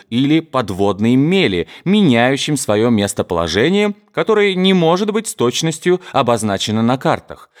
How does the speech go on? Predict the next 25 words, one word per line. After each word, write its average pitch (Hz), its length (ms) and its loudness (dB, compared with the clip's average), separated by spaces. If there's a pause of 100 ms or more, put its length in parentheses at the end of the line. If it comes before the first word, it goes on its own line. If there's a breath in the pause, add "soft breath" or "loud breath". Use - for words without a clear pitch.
(140 loud breath)
что - 300 0
Англия 139 500 0
всегда 127 680 0
протестовала 123 720 -2
против 120 340 -2
этой 117 180 0
помехи, 131 640 0 (160 loud breath)
не 180 120 2
поддающейся 139 1000 0
определению 110 760 0
никакими 131 840 0 (180 loud breath)
гидрографическими 147 1300 0
методами, 87 580 -2 (260)
и 117 80 -4
что 110 220 -2
таким 92 320 -2
образом 85 500 -4 (140)
Стандарт-Айленд 123 1040 -2
должен 135 360 0
считаться 127 720 0
ответственным 185 640 0 (180 loud breath)
за 110 220 0
все 170 320 0
несчастные 117 640 0
случаи, 175 540 0